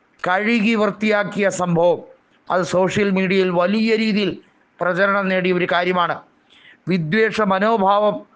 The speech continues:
അതിൻ്റെ അങ്ങേയറ്റമാണ്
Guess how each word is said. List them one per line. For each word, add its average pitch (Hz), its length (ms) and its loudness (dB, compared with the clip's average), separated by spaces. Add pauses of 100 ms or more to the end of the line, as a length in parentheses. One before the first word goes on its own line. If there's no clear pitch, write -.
(500)
അതിൻ്റെ 202 340 0 (1040)
അങ്ങേയറ്റമാണ് 220 880 0